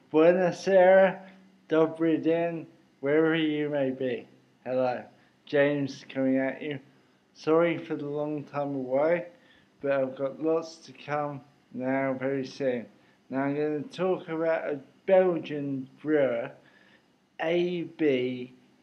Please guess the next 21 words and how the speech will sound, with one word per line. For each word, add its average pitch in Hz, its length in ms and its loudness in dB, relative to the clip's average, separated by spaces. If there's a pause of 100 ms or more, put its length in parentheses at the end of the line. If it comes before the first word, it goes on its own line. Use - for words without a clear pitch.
(180)
InBev. 131 880 -2 (100)
That's 143 480 -8 (380)
A 180 380 2
B 147 600 -2 (200)
InBev. 135 840 -2 (580)
This 160 340 -2
stock - 720 -4
is 143 220 -12 (100)
paying 147 360 -2
a 131 80 -8 (400)
three 190 400 2
point 160 580 -6 (640)
eight 185 380 2 (200)
five 143 480 0 (560)
percent 143 600 -6
dividend 131 600 -4
yield, 131 480 -4 (440)
so - 160 -6
you're 151 120 2
getting 160 340 -4
nearly 147 380 -6